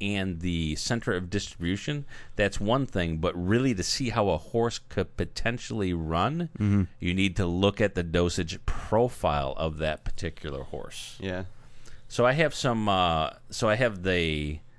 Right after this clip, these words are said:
Speaker 1: the top five, or the last, the most recent Triple Crown winners.
Speaker 2: Yep.
Speaker 1: Um, so, so going from, maybe I'll go backwards. So Affirmed was the last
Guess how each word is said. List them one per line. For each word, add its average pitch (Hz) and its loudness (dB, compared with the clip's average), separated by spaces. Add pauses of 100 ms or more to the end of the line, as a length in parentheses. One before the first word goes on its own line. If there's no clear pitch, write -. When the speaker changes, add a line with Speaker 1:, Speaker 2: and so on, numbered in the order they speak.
(520)
Speaker 1:
the 90 0
top - 2
five, 85 0
or 85 -2
the 85 0
last, 110 0
the 107 -2
most 127 0
recent 104 -2
Triple 95 -2
Crown 92 -2
winners. 55 -10 (360)
Speaker 2:
Yep. 104 4 (340)
Speaker 1:
Um, 80 4
so, 90 2 (460)
so 92 0 (500)
going 107 4
from, 82 2
maybe 101 2
I'll 90 6
go 82 0 (140)
backwards. 82 0
So 98 -2
Affirmed 104 2
was 90 0
the 90 0
last 90 2